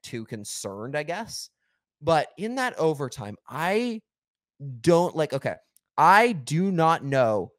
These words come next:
how you as a coach come to the conclusion of, "You know who's gonna win us this game? You know who we're gonna put out right after Elias Pettersson, Quinn Hughes, and Brock Boeser is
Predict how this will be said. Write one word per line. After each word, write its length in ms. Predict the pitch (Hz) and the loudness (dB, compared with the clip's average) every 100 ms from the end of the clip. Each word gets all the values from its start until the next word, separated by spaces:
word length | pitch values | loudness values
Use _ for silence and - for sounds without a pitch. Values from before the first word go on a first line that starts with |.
| _ | _
how 340 | - 156 165 180 | -4 2 2 2
you 260 | 156 156 | -2 -4
as 100 | 151 | -4
a 60 | 139 | -6
coach 400 | - 117 90 - | -4 -4 -4 -10
come 260 | - 131 | -8 -6
to 120 | 147 147 | -6 -8
the 100 | 139 | -8
conclusion 480 | 127 - 135 123 | -10 -4 -4 -2
of, 160 | 123 107 _ - | -4 -6 _ -6
"You 100 | 156 | 2
know 200 | 240 311 | 2 4
who's 180 | 302 | 0
gonna 200 | 196 202 | 2 2
win 260 | 156 127 131 | 2 0 0
us 180 | 147 143 | -2 -2
this 260 | 143 135 | -4 -6
game? 400 | - 117 113 139 160 _ - | -4 -4 -4 -6 -10 _ -8
You 140 | 156 | 2
know 160 | 214 269 | 4 4
who 100 | 302 | 0
we're 140 | 294 | -4
gonna 160 | 240 190 | -4 -6
put 240 | - 147 | -6 -4
out 180 | 151 160 | -2 -2
right 240 | 123 131 143 | -2 -2 0
after 480 | 135 - 156 139 - _ | -2 -2 -6 -8 -10 _
Elias 440 | 139 139 127 139 135 | -4 -4 -4 -6 -6
Pettersson, 560 | 127 110 135 - 139 | -6 -6 -6 -6 -8
Quinn 260 | - 123 120 | -8 -8 -6
Hughes, 300 | 131 123 131 | -6 -6 -8
and 120 | 120 | -6
Brock 260 | 120 123 - | -2 -2 -4
Boeser 320 | 117 - 160 | -6 -6 -6
is 320 | - 170 151 | -4 -4 -4